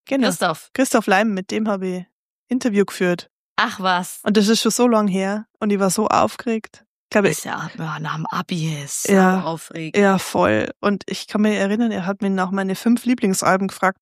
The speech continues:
Speaker 1: Und so wie, so wie ich jetzt heute immer nur bei dir rumstottert, wenn du
Speaker 2: Dir
Speaker 1: mir
Speaker 2: ist was
Speaker 1: sowas fragst,
Speaker 2: eingefallen.
Speaker 1: da, also ich hab,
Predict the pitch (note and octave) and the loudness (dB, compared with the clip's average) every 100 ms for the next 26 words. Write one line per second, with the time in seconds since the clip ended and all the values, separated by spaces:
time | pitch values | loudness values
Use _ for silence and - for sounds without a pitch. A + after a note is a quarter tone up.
0 | _ _ _ _ - G#3 - A#3+ A3 A3+ | _ _ _ _ -4 -2 0 0 2 0
1 | G#3+ B3 A#3 - C#4+ G4+ B3+ - - B3 | 0 0 0 2 2 2 2 0 0 2
2 | F4 - F#4+ F4+ B3+ A3+ A3+ B3 C4+ C#4+ | 2 0 0 2 0 0 -2 -2 -2 0
3 | F#4+ - F#3+ F#3+ - D3+ - _ A3 A3+ | -2 -4 -4 -4 -6 -12 -14 _ -10 -6
4 | D#4 G#4+ F#4+ D#4+ D#4+ C4 B3+ D4+ A3 G3+ | -2 0 2 2 2 2 2 2 2 -2
5 | G3 - _ _ _ _ _ - B3 A#3 | -4 -10 _ _ _ _ _ 0 4 4
6 | - A#3 A3+ G#3+ - A#3+ | 4 -2 -2 -2 -2 -4